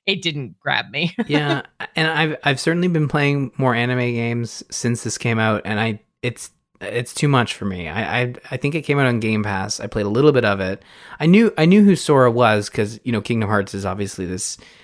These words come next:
Speaker 2: beloved franchise that, uh, that people really, really love, and it's, uh, it's been around for, for quite a while. And Sora is the main character, voiced by, um, I think the guy from, uh,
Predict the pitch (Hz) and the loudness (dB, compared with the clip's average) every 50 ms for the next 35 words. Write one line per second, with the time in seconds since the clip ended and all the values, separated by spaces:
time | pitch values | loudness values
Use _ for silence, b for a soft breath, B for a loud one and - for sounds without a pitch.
0 | b b b b b b b b b _ _ _ _ _ 127 120 120 120 127 123 | b b b b b b b b b _ _ _ _ _ -2 0 2 2 4 4
1 | 123 117 107 - 120 113 110 113 107 - 120 104 104 104 101 98 - - 104 98 | 2 0 0 2 2 2 2 2 2 2 2 2 4 2 0 -2 -2 -2 -2 -2
2 | 98 - - - 104 98 95 95 92 95 95 - 113 104 - 95 92 101 - _ | -2 -4 -6 -4 -2 -2 0 -2 -2 -4 -4 -6 -6 -6 -4 -6 -6 -8 -10 _
3 | - 117 120 123 123 120 113 113 113 107 110 101 98 101 101 101 110 - - 107 | -4 0 0 2 2 2 2 0 0 0 2 2 2 2 0 -2 -4 -8 -6 -4
4 | 104 101 101 98 95 92 95 - - - - - 95 95 92 92 92 90 - - | -4 -2 -4 -4 -4 -6 -6 -6 -8 -8 -6 -6 -4 -4 -4 -4 -6 -6 -8 -10
5 | 104 - - 113 101 101 110 123 123 113 - - 101 - - _ - - - 101 | -10 -8 -6 -4 0 0 2 2 0 0 -2 -4 -6 -6 -8 _ -12 -10 -10 -4
6 | - 117 101 101 95 95 98 95 92 90 78 85 - B B B B B B B | -2 0 0 0 0 0 0 0 0 0 -2 -6 -8 B B B B B B B
7 | _ - 120 117 - - 139 135 139 139 135 123 120 120 127 123 123 120 120 110 | _ -4 -2 -2 0 2 4 6 6 6 6 4 2 2 2 2 4 4 2 2
8 | 107 117 110 110 - - 113 110 104 107 110 107 104 - - - 101 98 95 95 | 2 2 0 2 2 0 0 0 2 2 0 0 0 -2 -4 -2 -2 0 0 0
9 | 98 98 95 95 92 95 98 98 92 92 98 - _ _ _ _ _ _ _ _ | 0 0 0 -2 -2 -4 -4 -6 -6 -8 -8 -10 _ _ _ _ _ _ _ _
10 | _ _ _ _ _ _ - - 113 - 120 110 - - - 101 98 104 101 - | _ _ _ _ _ _ -20 -18 -8 -6 -4 -4 -4 -4 -2 -2 -2 -2 -2 -2
11 | - 101 98 98 98 92 90 85 82 80 - - _ - 92 90 87 82 78 82 | -2 -2 -2 0 -2 -2 -4 -6 -6 -8 -12 -12 _ -10 -8 -8 -8 -8 -8 -8
12 | 85 80 82 82 | -10 -12 -12 -14